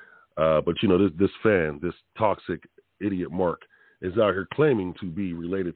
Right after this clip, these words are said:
to Roman Reigns, and he was doing this for the family. <laughs> He, he was doing, and he was,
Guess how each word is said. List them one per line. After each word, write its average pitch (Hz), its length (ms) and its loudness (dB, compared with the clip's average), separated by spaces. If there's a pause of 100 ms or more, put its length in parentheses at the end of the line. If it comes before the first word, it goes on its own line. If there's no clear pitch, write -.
to - 40 -10
Roman 82 460 -4
Reigns, 80 400 -2 (560)
and 87 180 -4
he 104 120 -2
was 95 240 -4
doing 110 260 4
this 92 220 -6
for 104 180 0
the - 120 -8 (120)
family. 101 460 0
<laughs> - 40 -14
He, 101 160 -10 (540)
he 175 120 2 (120)
was 123 180 0 (240)
doing, 127 300 0 (560)
and 240 140 0
he 202 80 0
was, 202 120 0